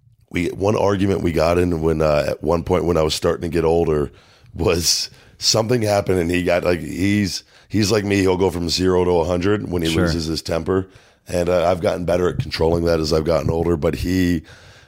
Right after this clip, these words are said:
Speaker 1: uh, he'll just randomly, when something pisses him off. And I remember, <laughs> this is really funny. He, if, uh, he's listening, he said something about, I don't know what it was, but he goes,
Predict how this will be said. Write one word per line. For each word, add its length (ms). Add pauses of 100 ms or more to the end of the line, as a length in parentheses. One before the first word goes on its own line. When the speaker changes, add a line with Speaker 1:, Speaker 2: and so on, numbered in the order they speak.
(100)
Speaker 1:
uh, 480
he'll 240
just 180
randomly, 540
when 320
something 280
pisses 380
him 120
off. 300
And 180 (420)
I 100
remember, 720 (100)
<laughs> 100
this 140
is 160
really 240
funny. 360 (640)
He, 160
if, 200
uh, 200
he's 240
listening, 400
he 320 (280)
said 280
something 420
about, 500 (220)
I 80
don't 140
know 100
what 260
it 100
was, 280
but 140
he 60
goes, 380